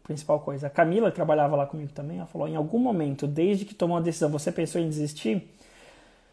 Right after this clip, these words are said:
Cara, a decisão, eu sempre falei, cara, tomar a decisão foi difícil, mas mais difícil do que tomar a decisão é tomar a ação.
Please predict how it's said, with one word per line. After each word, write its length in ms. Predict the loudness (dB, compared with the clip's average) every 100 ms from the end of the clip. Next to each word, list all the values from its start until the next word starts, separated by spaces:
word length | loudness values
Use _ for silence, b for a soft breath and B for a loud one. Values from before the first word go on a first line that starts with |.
| b b b _ _ _ _ 4
Cara, 460 | 10 10 10 6 2 B B B -20 _ _ -20 _ _ _ _
a 80 | 0
decisão, 800 | 6 6 6 2 8 10 10 6 -2 -20 _ _ _ _ _ _ _ _ _ _ _ _ _ _
eu 120 | -2
sempre 200 | 2 2
falei, 180 | 4 6
cara, 440 | 8 10 8 2 -12 -4
tomar 260 | 2 6 8
a 40 |
decisão 800 | 6 6 4 6 10 10 10 2 -2
foi 200 | -2 -2
difícil, 640 | -2 -2 -2 -2 -4 -6
mas 300 | -4 -2 -2
mais 300 | 0 2 2
difícil 500 | 2 -2 0 0 0
do 60 | -2
que 120 | -2
tomar 360 | 2 2 4 2
a 20 |
decisão 680 | 0 0 -2 2 4 4 0
é 80 | -2
tomar 320 | 0 4 6
a 280 | 6 6 2
ação. 580 | 0 0 4 4 2